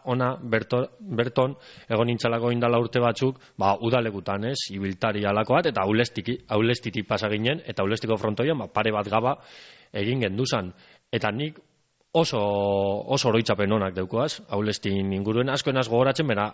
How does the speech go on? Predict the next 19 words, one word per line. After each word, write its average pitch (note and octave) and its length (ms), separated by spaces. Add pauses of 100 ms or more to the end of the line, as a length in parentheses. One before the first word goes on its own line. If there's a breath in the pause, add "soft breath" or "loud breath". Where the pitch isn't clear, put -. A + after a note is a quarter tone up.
(160)
oroitzapena A#2 580
positiboa G#2 580
da, C#3 100 (100)
oso A2+ 240
ona. A#2+ 160 (380 loud breath)
Orduen B2+ 260
nik E3+ 120
pentsetan E3 380
dut E3 160
zozer F3+ 420
aurkituko C#3 540
nabala F#2 380 (320 loud breath)
Aulestin, G2+ 500
ez F2+ 160
da? B2+ 220 (100)
Zoriontasun C3 540
hori C#3 160
topau C#3 260
nahan. A2 300